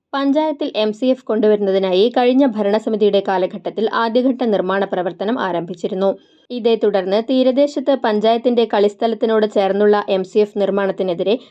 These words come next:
യൂത്ത് കോൺഗ്രസും മുസ്ലിം ലീഗും ഉൾപ്പെടെയുള്ളവർ രംഗത്തെത്തിയിരുന്നു.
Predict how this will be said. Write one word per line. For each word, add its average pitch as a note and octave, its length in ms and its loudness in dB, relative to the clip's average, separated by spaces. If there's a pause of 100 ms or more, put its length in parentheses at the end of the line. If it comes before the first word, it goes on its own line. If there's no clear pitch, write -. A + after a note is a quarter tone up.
(100)
യൂത്ത് C4 240 2
കോൺഗ്രസും C#4 540 0
മുസ്ലിം A3+ 360 2
ലീഗും A3 280 2
ഉൾപ്പെടെയുള്ളവർ G3 680 2
രംഗത്തെത്തിയിരുന്നു. F#3+ 840 -2